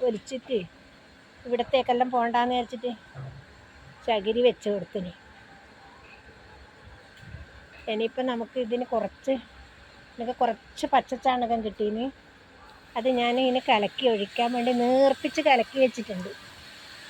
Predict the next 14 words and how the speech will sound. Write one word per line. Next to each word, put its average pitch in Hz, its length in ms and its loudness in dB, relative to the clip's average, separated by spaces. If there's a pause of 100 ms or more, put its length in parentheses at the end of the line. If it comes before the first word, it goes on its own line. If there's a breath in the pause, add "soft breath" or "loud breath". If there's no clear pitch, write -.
(160)
ചാണകവെള്ളം 285 640 6
ഇതുവരെ 269 400 8
ഒഴിച്ചിട്ടില്ല. 233 560 4
ചാണകവെള്ളം 269 580 6
എല്ലാ 269 240 6
ചെടികൾക്കും 262 580 8 (760)
വളരാൻ 220 440 4
വളരെ 254 340 4
നല്ലതല്ലേ. 214 520 0 (1000)
കുറച്ച് 233 360 2
ദൂരെ 240 320 8 (360)
കൂടി 277 200 4 (1040)
ഇങ്ങനെ 254 600 4 (3000)
ഇലക്ക് 214 280 -2